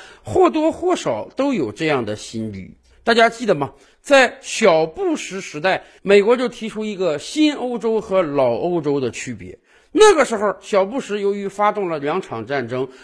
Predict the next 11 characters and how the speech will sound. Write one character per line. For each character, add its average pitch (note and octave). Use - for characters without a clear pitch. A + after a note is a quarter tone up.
和 A#3+
法 D#3
国、 G3
德 G3+
国 E3+
关 F3+
系 D3+
就 C3+
不 -
太 F3+
好。 A#2